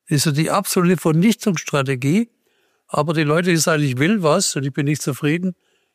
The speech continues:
versteht ihr? Wir haben auch das maga-Problem. Der Dümmste bestimmt das Niveau, haben wir auch in Deutschland mit der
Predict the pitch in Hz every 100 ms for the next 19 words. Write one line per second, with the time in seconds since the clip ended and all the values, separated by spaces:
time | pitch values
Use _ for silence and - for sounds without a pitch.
0 | _ - 151 208 180 - _ - 151 151
1 | 202 202 175 - 147 - 131 160 185 156
2 | - 131 110 117 139 208 - _ _ _
3 | _ _ - 135 113 170 220 208 180 143
4 | 147 - 151 165 151 - 131 120 127 139
5 | 190 170 147 151 147 131 120 117 113 -
6 | 117 101 113 107 107